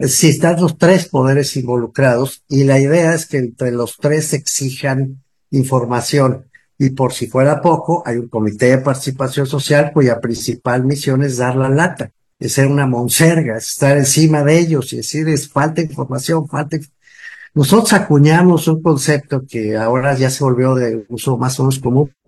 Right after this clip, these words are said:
pero no sé si lo entiende todo el mundo, que es inteligencia institucional. La inteligencia institucional quiere decir que la Fiscalía tiene algo de información, pero no la tiene toda. Los auditores algo, pero no toda.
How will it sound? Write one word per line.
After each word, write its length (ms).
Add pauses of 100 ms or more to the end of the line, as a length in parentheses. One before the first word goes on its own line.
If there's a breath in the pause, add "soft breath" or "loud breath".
pero 140
no 100
sé 80
si 160
lo 120
entiende 360
todo 220
el 60
mundo, 340 (600 loud breath)
que 200
es 120
inteligencia 800
institucional. 800 (180)
La 140
inteligencia 480
institucional 560
quiere 220
decir 360
que 100
la 140
Fiscalía 500
tiene 300
algo 280
de 100
información, 640
pero 120
no 100
la 140
tiene 180
toda. 420 (760)
Los 180
auditores 680
algo, 340
pero 220
no 220
toda. 420